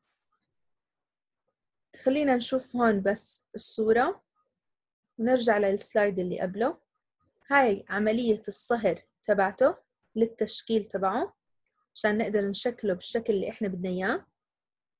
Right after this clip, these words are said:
زي ما حكينا بتم على درجة حرارة ألف وأربعمية وخمسة وعشرين. هذا شكل الإنجوت هون، يسمى هذا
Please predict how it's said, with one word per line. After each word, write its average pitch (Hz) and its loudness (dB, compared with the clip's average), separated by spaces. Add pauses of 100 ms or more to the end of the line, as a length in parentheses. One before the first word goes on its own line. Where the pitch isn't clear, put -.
(1160)
زي 240 4
ما 233 0
حكينا 247 0
بتم 254 -2
على 196 0
درجة 214 -2
حرارة 214 2 (100)
ألف 208 -8
وأربعمية 185 -2
وخمسة 202 -6
وعشرين. 214 -4 (3000)
هذا 262 6
شكل 240 0
الإنجوت 214 0
هون، 208 2 (1200)
يسمى 214 0
هذا 190 -2